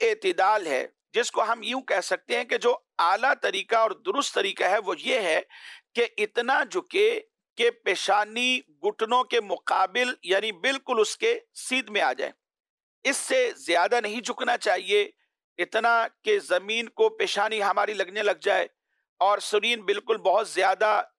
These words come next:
پیچھے سے اوپر اٹھ جائیں، تو ایسا کرنا یہ ناپسندیدہ عمل ہے۔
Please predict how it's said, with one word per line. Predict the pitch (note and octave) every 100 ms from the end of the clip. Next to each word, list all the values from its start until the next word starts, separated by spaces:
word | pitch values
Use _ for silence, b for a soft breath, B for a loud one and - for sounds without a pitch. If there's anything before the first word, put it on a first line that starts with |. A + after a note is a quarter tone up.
| _
پیچھے | - G3 A3
سے | G#3+ G#3+
اوپر | G3+ G3+ A3+ -
اٹھ | G3 -
جائیں، | G#3 G3+ - _ _ _ -
تو | G#3 -
ایسا | D#3 D#3 B3 C4+
کرنا | - F3+ E3+ F3+ G3+ A3 -
یہ | - G#3+ A3 -
ناپسندیدہ | E3+ E3 - D#3+ - C#3 C3+ C#3+ F3+
عمل | G#3+ G#3 G#3+
ہے۔ | G3+